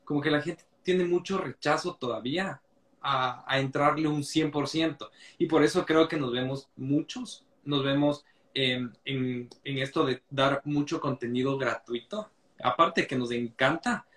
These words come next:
pero para que la gente pueda ver un poco más qué es el cuestionarse, porque no necesariamente lo que yo me cuestiono te va a funcionar a ti o le ha funcionado a Diana.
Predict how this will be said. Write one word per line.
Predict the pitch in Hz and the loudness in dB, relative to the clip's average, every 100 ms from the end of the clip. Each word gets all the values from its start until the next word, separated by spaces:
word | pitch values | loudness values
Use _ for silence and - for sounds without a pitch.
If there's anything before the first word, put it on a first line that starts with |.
| _ | _
pero | 160 156 | 0 2
para | 160 | 2
que | 156 | 0
la | 160 | -2
gente | 190 180 196 | -2 -4 -4
pueda | - 175 170 | 0 2 2
ver | 160 160 | 2 0
un | 147 | -4
poco | 151 147 147 | -8 -6 -4
más | 131 156 - - _ _ _ _ | 0 2 0 -6 _ _ _ _
qué | - 165 175 | 2 4 4
es | 196 185 | 2 2
el | 151 143 | -2 -2
cuestionarse, | 147 139 - 127 139 151 - - _ | -2 -2 -4 0 0 0 -4 -16 _
porque | - 165 180 | 0 0 2
no | 180 | 4
necesariamente | 196 180 180 170 160 151 127 | 2 4 2 4 2 0 -2
lo | 123 | -2
que | - | -2
yo | 135 | 0
me | 175 175 | 2 0
cuestiono | 127 - 147 147 | -6 -4 -2 -2
te | 127 | -2
va | 123 | -4
a | |
funcionar | 127 120 120 117 | -4 -8 -4 -2
a | 113 | -2
ti | - 175 | -4 -2
o | 139 | 0
le | 123 | 0
ha | 120 | -2
funcionado | 131 120 120 120 | -4 -14 -8 -6
a | 120 | -6
Diana. | 131 | -8